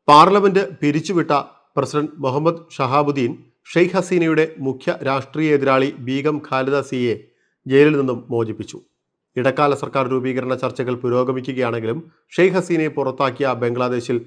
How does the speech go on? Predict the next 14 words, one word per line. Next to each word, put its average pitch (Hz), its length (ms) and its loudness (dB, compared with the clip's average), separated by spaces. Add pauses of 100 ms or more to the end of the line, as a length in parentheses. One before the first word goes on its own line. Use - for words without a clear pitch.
(320)
രാഷ്ട്രീയ 127 540 -2
അനിശ്ചിതത്വം 120 560 -6 (240)
തുടരുകയാണ്. 107 560 -8 (540)
വിദ്യാർത്ഥി 131 360 0
സംഘടനാ 127 420 -4
പ്രതിനിധികളും 123 520 -2 (380)
രാഷ്ട്രീയ 156 340 2
പാർട്ടി 135 400 -2
ഭാരവാഹികളും 123 680 0 (520)
സൈനിക 151 360 4 (200)
നേതൃത്വവുമായി 131 680 0 (180)
ചർച്ച 123 260 -2
നടത്തിയ 135 340 -2
ശേഷം 131 320 -6